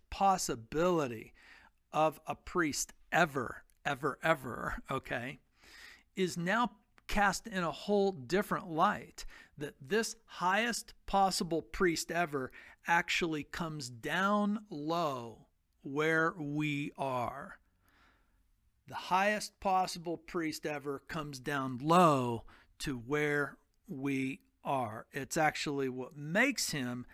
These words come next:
unbelievably awesome, super great as high priest, that he's so far up there, you know, as we imagine priests could be, should be,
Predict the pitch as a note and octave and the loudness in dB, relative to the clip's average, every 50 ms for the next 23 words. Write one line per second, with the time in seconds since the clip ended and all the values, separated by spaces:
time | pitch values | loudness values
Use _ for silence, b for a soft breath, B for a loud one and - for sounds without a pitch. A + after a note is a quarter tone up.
0 | b b b b b b b _ _ _ _ _ _ _ _ _ _ _ _ F3+ | b b b b b b b _ _ _ _ _ _ _ _ _ _ _ _ 4
1 | F3+ F3+ F3+ F3+ E3 E3+ D#3+ D#3 D3+ D3 D3 C#3 C#3 B2+ C#3 C3+ C3+ - _ - | 4 4 4 4 4 4 6 6 4 4 4 0 -2 -2 -2 -2 -2 -4 _ 4
2 | D#3+ E3 F3 F3 - - D3+ C3+ C3 C3 - - - F3 F3 - - - D#3 C#3 | 6 6 6 6 4 0 -2 -2 -4 -4 -4 -2 2 4 2 2 4 0 0 0
3 | A#2+ A2 E3+ G3+ G#3 E3+ D3+ C#3+ C3+ - - - - _ - F3 G3 A3 B3 A#3 | 0 4 6 6 8 8 6 4 2 -2 -6 -12 -10 _ 2 4 4 4 4 0
4 | G3+ - - D3 C3+ C3 C3 - _ - - C#3+ B2 B2 A#2+ - - - - C#3+ | -2 -4 -2 -2 -2 -2 -4 -8 _ -10 -6 -6 -4 -4 -4 -6 -8 -6 -6 -4
5 | C#3 C#3 C#3 - - - G3+ G3 G3+ G3 - A3 G#3+ G3 G#3+ A#3+ B3+ - - - | -4 -4 -4 -4 -2 0 0 0 -2 -2 0 0 2 2 2 2 0 0 -4 -6
6 | D3 C#3+ C3+ C3 C3 B2+ - _ _ _ C#3+ C#3+ C#3 C#3+ D3 D3+ D3+ D3 D3+ D3 | -6 -4 -4 -4 -6 -6 -10 _ _ _ -10 -8 -6 -4 -2 -2 -2 -2 -4 -4
7 | D3+ D#3 D3+ D#3 E3 F3+ F#3 F3+ - F#3 D#3+ - - - F#3 F3+ E3+ - - _ | -4 -2 -2 0 2 2 2 2 0 -4 -6 -4 0 2 2 2 2 -2 -8 _
8 | - - - _ _ _ _ _ _ - - - G3 G3 F3+ D#3+ G3+ F#3+ E3+ - | -12 -14 -14 _ _ _ _ _ _ -4 0 2 2 2 0 0 -2 0 0 0
9 | - G#3+ A3+ B3+ A3 D3+ C#3+ C3 B2+ B2 | 2 2 2 0 2 0 2 2 2 0